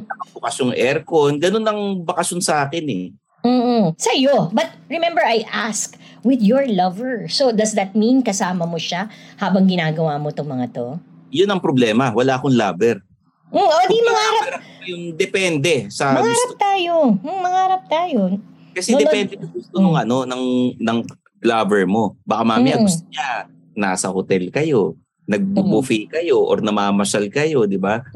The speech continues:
Speaker 1: So,
Speaker 2: Mm-mm.
Speaker 1: kailangan magko-compromise kayo. You
Speaker 2: Mm.
Speaker 1: meet halfway. Eh, kung gusto ko kumakain, pwede naman kumain sa ibang lugar.
Speaker 2: Mm-mm.
Speaker 1: O gusto ko
Speaker 2: Mm-mm.
Speaker 1: nakabukas yung aircon, di, punta tayo sa malabig na lugar, di ba?
Speaker 2: Mm-mm.
Speaker 1: Na
Speaker 2: Mm-mm.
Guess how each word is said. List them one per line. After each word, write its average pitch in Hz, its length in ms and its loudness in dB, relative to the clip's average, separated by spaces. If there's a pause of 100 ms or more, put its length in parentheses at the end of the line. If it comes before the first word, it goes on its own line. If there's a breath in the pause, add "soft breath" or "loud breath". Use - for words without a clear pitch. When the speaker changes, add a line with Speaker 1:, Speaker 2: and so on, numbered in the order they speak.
Speaker 1:
So, 262 140 0
Speaker 2:
Mm-mm. 233 80 2
Speaker 1:
kailangan 170 320 2
magko-compromise 147 800 -2
kayo. 98 340 -2 (120)
You 123 200 2
Speaker 2:
Mm. 117 300 4
Speaker 1:
meet - 220 2
halfway. 110 580 -4
Eh, - 160 -4
kung 113 180 0
gusto 117 220 0
ko 151 140 2
kumakain, 107 800 0
pwede 98 200 0
naman 110 180 0
kumain 107 360 -2
sa 101 340 -2
ibang 95 260 -4
lugar. 123 440 -2 (320)
Speaker 2:
Mm-mm. 190 480 0
Speaker 1:
O 180 120 -2
gusto - 180 -6
ko 160 100 2
Speaker 2:
Mm-mm. 139 80 2
Speaker 1:
nakabukas 110 400 -2
yung 123 100 0
aircon, 131 400 0
di, 82 160 -8
punta 113 280 -4
tayo 123 200 -2
sa 123 300 0
malabig 123 380 2
na 123 100 2
lugar, 123 480 2
di 90 140 -4
ba? 101 260 0
Speaker 2:
Mm-mm. 208 140 2
Speaker 1:
Na 214 100 2 (280)
Speaker 2:
Mm-mm. 160 360 -8